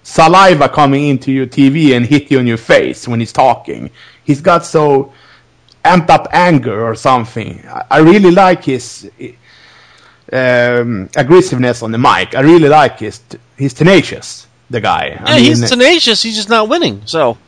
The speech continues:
Speaker 1: No, it's, you can say that Bray Wyatt, too. <clears throat>
Speaker 2: I, I'm almost done with Bray Wyatt, to be honest. I'm
Speaker 1: Promo.
Speaker 2: I'm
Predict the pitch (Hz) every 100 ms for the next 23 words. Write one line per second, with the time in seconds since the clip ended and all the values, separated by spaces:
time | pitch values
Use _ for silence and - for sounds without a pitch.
0 | _ - 285 160 120 - _ _ 160 -
1 | 185 180 202 240 208 196 143 160 143 190
2 | 160 120 - 135 - _ - - 202 165
3 | 123 117 _ _ 147 147 143 139 143 127
4 | 110 - 123 135 139 107 135 123 - 135
5 | 143 127 117 104 - 113 113 107 117 117
6 | 95 - 127 120 120 120 - 110 120 117
7 | 110 104 233 220 165 139 120 -